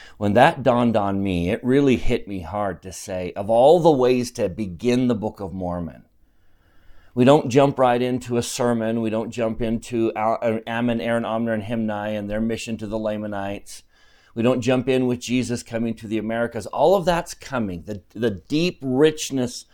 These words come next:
of the doctrine is coming. Well, it's hard to say that Nephi doesn't do that, and even in Second Nephi. But think about how that very first chapter, very first book opens.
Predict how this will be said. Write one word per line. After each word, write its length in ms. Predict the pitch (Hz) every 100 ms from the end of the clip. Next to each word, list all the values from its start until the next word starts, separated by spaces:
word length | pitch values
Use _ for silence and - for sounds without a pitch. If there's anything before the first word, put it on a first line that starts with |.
| _ _ _ _ _
of 220 | 117 104
the 80 | 101
doctrine 960 | 90 - 139 170 - 101 82 78 101 101 _ _ _ _ _ _ _ _ _ _
is 160 | 123 120
coming. 580 | - 202 160 80 - _ _ _ _
Well, 280 | - 104 98 -
it's 160 | 104
hard 180 | - 120
to 80 | 98
say 220 | - 107
that 100 | 98
Nephi 340 | 107 110 101
doesn't 300 | 92 95 92
do 120 | 90 92
that, 200 | 92 90
and 100 | 95
even 280 | 117 104
in 100 | 95
Second 380 | 90 110 101 87
Nephi. 340 | 90 85 85 80
But 260 | 95 - - - - -
think 220 | 143 156
about 300 | 202 190 143
how 200 | 113 135
that 240 | 120 113 104
very 400 | 104 117 135 147
first 460 | - 123 123 -
chapter, 580 | - 131 110 - - 90
very 320 | 87 120 143
first 420 | 143 135 127 -
book 420 | - 82 123 - -
opens. 720 | 117 120 - 85 - - -